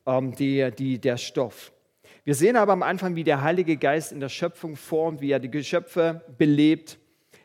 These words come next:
Er lenkt im Alten Testament Natur und Geschichte, so wird er dargestellt. Er offenbart seinen Boden Gottes Wahrheit.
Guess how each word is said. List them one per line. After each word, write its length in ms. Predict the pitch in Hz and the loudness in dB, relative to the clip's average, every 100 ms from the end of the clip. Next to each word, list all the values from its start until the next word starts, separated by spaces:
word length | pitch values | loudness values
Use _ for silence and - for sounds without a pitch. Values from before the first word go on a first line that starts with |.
| _ | _
Er 100 | 135 | 2
lenkt 260 | 151 180 - | 4 2 -2
im 100 | 156 | -2
Alten 280 | 143 156 151 | -2 -2 -2
Testament 580 | 147 - 135 139 139 | -4 -4 -4 -4 -4
Natur 340 | 143 127 - 170 | -8 -8 -8 -8
und 100 | 156 | -6
Geschichte, 480 | 135 - 180 - 147 | -8 -6 -6 -4 -6
so 200 | 143 131 | -4 -6
wird 120 | - | -4
er 120 | 135 | -4
dargestellt. 680 | - 127 143 139 - 127 131 | -4 -4 -6 -10 -4 -2 -2
Er 120 | 131 | -4
offenbart 500 | 139 139 127 135 156 | -4 -6 -2 -2 -4
seinen 320 | 151 139 135 | -6 -6 -6
Boden 460 | 123 156 160 147 131 | -4 -4 -4 -10 -6
Gottes 440 | 131 135 120 110 | -6 -6 -12 -6
Wahrheit. 520 | 131 131 135 135 135 | -4 -2 -2 0 -2